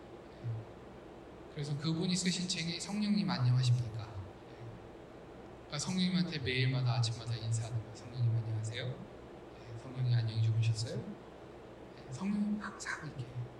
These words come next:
묻고 또 묻고 또 묻는 거예요. 계속 성령님을 웰컴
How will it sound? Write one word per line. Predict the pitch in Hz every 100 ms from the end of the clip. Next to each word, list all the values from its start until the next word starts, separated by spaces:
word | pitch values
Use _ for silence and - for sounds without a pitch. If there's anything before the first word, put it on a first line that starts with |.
| -
묻고 | 127 135 151 165 - -
또 | 170
묻고 | 165 165 175 180 175
또 | 175
묻는 | 165 139 131 120
거예요. | 113 - - - - - - - - -
계속 | 127 120 233 233 - -
성령님을 | 151 143 139 135 135 202 214 - - - 135
웰컴 | 123 120 - -